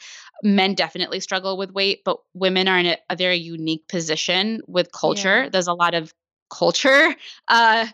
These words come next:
Speaker 1: brainwashing and shame that happens around how a woman should look. And, um,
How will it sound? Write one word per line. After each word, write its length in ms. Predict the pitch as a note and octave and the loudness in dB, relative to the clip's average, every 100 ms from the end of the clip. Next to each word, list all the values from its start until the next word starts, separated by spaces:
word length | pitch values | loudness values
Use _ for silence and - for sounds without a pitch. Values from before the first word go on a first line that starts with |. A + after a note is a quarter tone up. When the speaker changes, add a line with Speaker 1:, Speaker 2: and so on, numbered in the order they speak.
| _ _ _ - | _ _ _ -4
Speaker 1:
brainwashing 960 | G#3 G3 A3 B3+ C4 C#4 - C#4 C4+ A#3+ | 0 2 2 2 2 2 -2 -4 -4 -4
and 180 | G3+ F#3 | -6 -6
shame 520 | - F3+ F#3 G#3+ A3+ | -6 -6 -6 -6 -4
that 120 | A3+ | -2
happens 680 | A#3 A#3 B3 B3+ C4 C4+ - | 0 -2 -2 -4 -6 -8 -4
around 380 | A3 G#3 G#3 G3+ | -2 0 0 -2
how 300 | G3 F#3+ G3+ | 0 2 2
a 80 | G3+ | 0
woman 400 | G3+ G#3 G#3 G3+ | -2 -2 -4 -4
should 260 | - G3 | -4 -6
look. 400 | F#3 F3 G#3 - - - - - _ - | -4 -2 -2 -4 -14 -20 -20 -20 _ -4
And, 380 | A3+ A3 G#3+ G#3+ | 0 0 0 0
um, 320 | G#3+ G#3 G3+ | 0 0 -4